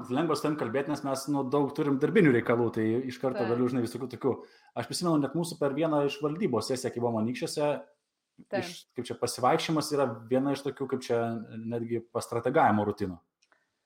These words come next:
Speaker 2: Taip, e, vaikščiojimas apskritai, vaikščioti ir galvoti, e, tai yra du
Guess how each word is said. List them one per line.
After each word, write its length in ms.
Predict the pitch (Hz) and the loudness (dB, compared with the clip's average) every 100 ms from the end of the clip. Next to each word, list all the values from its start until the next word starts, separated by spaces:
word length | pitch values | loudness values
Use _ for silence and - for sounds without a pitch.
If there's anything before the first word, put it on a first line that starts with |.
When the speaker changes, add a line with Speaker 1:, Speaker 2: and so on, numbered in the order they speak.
| _ _ - | _ _ 0
Speaker 2:
Taip, 240 | 233 - | 2 2
e, 220 | - 220 214 220 | -6 -6 -6 -6
vaikščiojimas 800 | 202 214 233 - 359 311 262 233 | -2 -2 -2 -6 -10 -8 -8 -10
apskritai, 480 | 226 - 226 233 240 185 175 | -14 -12 -12 -6 -4 -4 -4
vaikščioti 800 | 180 196 247 - 254 233 233 208 202 202 202 | 0 0 0 -6 -8 -6 -6 -4 -2 -2 -4
ir 200 | 196 202 | -6 -6
galvoti, 720 | 196 202 185 185 220 247 294 | -2 -2 -2 -2 -2 -2 -6
e, 600 | 262 240 226 214 - 185 180 180 180 180 | -6 -4 -4 -4 -10 -10 -10 -10 -12 -12
tai 200 | - 202 | -10 -6
yra 240 | 202 208 | -2 -2
du 220 | 185 220 | -2 -4